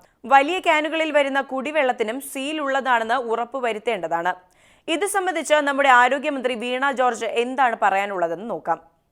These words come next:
വേനൽക്കാലത്ത് ജലജന്യ രോഗങ്ങൾ വർദ്ധിക്കാൻ സാധ്യത ഉള്ളതിനാൽ സംസ്ഥാനത്ത് വിൽക്കുന്ന കുപ്പിവെള്ളത്തിന്റെ ശുദ്ധത ഉറപ്പുവരുത്താൻ വ്യാപക പരിശോധന നടത്തുന്നുണ്ട്. എല്ലാ ജില്ലകളിലും പ്രത്യേകം സ്ക്വാഡുകൾ രൂപീകരിച്ചാണ്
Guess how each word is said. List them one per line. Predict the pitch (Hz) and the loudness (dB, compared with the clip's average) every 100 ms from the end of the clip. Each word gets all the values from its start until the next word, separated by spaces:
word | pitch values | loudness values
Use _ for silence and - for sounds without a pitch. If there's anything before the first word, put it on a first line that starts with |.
| _ _ _ _ _ | _ _ _ _ _
വേനൽക്കാലത്ത് | 247 320 370 415 381 359 349 330 320 226 | 4 4 4 2 4 4 6 6 6 4
ജലജന്യ | 254 262 285 311 302 302 | 0 2 0 -2 -2 2
രോഗങ്ങൾ | 262 254 254 262 | 2 2 0 -2
വർദ്ധിക്കാൻ | 233 208 214 220 247 | 0 0 2 0 0
സാധ്യത | 254 226 226 262 240 | -2 -2 -2 0 -2
ഉള്ളതിനാൽ | 233 240 254 202 170 - - | -2 -2 -4 -6 -8 -10 -10
സംസ്ഥാനത്ത് | 208 - 269 277 294 | -10 -4 -2 -2 -4
വിൽക്കുന്ന | 285 269 262 247 | -8 -6 2 2
കുപ്പിവെള്ളത്തിന്റെ | 262 254 - 294 277 262 240 208 269 _ _ - | 2 -10 -8 -2 -2 -2 -2 -2 -4 _ _ -12
ശുദ്ധത | - 311 339 349 | -6 -6 0 4
ഉറപ്പുവരുത്താൻ | 302 262 269 269 320 269 240 254 226 | 4 4 2 0 -2 0 2 2 2
വ്യാപക | 233 240 262 | 4 4 2
പരിശോധന | 262 240 220 220 254 220 165 | 0 0 0 -2 -6 -6 -8
നടത്തുന്നുണ്ട്. | 160 160 175 170 175 - _ _ _ - | -10 -8 -6 2 2 2 _ _ _ -2
എല്ലാ | 220 247 | 6 6
ജില്ലകളിലും | 294 330 277 277 302 | 4 -4 0 0 0
പ്രത്യേകം | 311 262 254 254 311 | -4 -4 0 0 -2
സ്ക്വാഡുകൾ | 311 254 240 262 277 | -4 4 4 4 0
രൂപീകരിച്ചാണ് | 277 247 247 277 269 262 220 208 | -4 -6 -6 -4 -6 -4 -2 -2